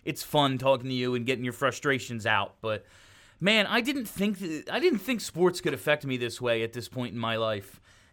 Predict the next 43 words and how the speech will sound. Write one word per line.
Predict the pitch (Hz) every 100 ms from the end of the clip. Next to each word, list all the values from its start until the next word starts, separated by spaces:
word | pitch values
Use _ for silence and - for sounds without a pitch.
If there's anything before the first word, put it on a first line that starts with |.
| -
And, | 143 135 135
like, | 127 -
I'm | 190
in | 294
a | 180
bad | 127 139 139 127
mood | 127 123 113
because | 107 117 95
of |
this | 92 95
game. | 98 90 - _ _ _ _ _ _ _ _
Video | 135 180 190
feed | 190 196 175
is | 151
so | 180 165
much | 135 120
better, | 185 190
dude. | 170 185 190 -
Thank | 185 196 196
you. | 220 214 - - -
Yeah, | 254 233
still | - 277 277
working | 240 226 233
on | 214 202
it. | 208 -
Uh, | 165 170 175
still | - 196
have | 196 190
some | 185
things | 180 185 180 160
in |
the | 165
works | 143 151 147 -
to | 143
improve | 139 - 156 156 151 135
the, | 135 127 127 117 - - -
the | 123
quality | - 202 202 220 196
of | 151
the | 147
t-, | - 202
Twitch | 196 - 233 247
stream. | - - 208 202 196 190